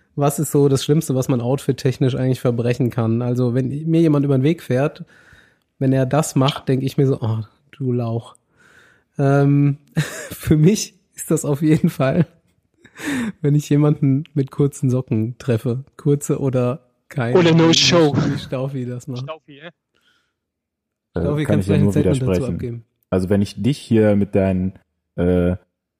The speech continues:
Speaker 3: du hast ja wirklich vom Socken einen Bräunungsabdruck, ja? Das geht ja gar nicht. Also das sieht ja so <laughs> beschissen aus.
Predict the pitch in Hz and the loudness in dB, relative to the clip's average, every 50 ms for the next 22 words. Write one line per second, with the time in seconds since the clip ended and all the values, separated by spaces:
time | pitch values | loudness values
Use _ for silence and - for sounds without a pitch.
0 | _ _ _ _ _ _ _ _ _ _ _ _ - 92 98 123 135 120 104 123 | _ _ _ _ _ _ _ _ _ _ _ _ -4 -2 0 2 2 2 2 2
1 | 135 - - - 110 101 98 92 92 92 120 143 - - - 117 104 - - 95 | -2 -2 -4 -2 0 2 2 0 0 2 2 2 2 0 0 -2 -2 0 0 0
2 | 98 101 98 87 107 110 135 147 143 117 - - 85 87 - _ - - - - | 2 2 0 2 2 2 4 4 4 2 0 0 -2 -4 -4 _ -8 -6 -6 -6
3 | - - 92 92 101 117 - - - 85 - - 107 104 98 87 87 92 101 101 | -4 -4 -2 -2 -2 -2 -4 -4 -6 -6 -6 -4 -2 0 0 0 0 0 0 2
4 | 87 80 80 - - 82 82 90 87 87 - 98 92 95 92 87 98 110 113 113 | 0 0 -2 -2 -4 -4 -4 -4 -4 -6 -6 -6 -4 -2 -2 0 0 2 0 0
5 | - - - 95 - - 92 90 85 - - 131 - - _ | 0 0 -2 -2 -2 0 -2 -2 0 -2 -2 -6 -6 -8 _